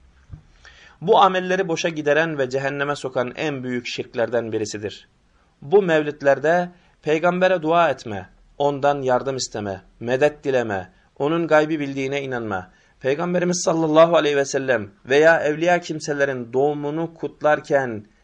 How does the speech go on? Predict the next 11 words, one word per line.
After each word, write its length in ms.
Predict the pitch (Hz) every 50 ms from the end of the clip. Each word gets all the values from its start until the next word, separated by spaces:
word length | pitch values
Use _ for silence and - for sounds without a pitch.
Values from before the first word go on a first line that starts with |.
| _ _ -
birçok 460 | 160 143 151 151 - - 127 - -
kimsenin 580 | - 131 127 120 117 - 123 120 120 113 113 107
yaptığı 540 | 104 113 117 117 - - - 113 107 101 104
küfürle 460 | - 120 107 - 123 110 110 107 98
ilgili 440 | 110 107 107 104 110 107 104 101 113
benzeri 720 | 117 117 117 113 113 117 113 117 117 123 123 123 127 - _ _ _ _
birçok 400 | - 139 131 - - - 107 101
şey 240 | - - 107 101 98
vardır. 400 | 95 90 90 92 92 87 - - _ _ _ _ _ _ _ _ _ _ _ _ _ _ _ _ _ _ _ _ _ _ _ _ _ _ _ _ _ _ _ _ _ _ _ _ _ _ _ _ _ _ _ _ _ _ _ _ _ _ _ _ _ _ _ _ _ _ _ _ _ _ _ _ _ _ _ _ _ _ _ _ - - _ - - _ _ -
Allahu 400 | 139 151 165 185 220 240 247 240
Teala 580 | - 202 147 156 143 143 127 113 101 92 -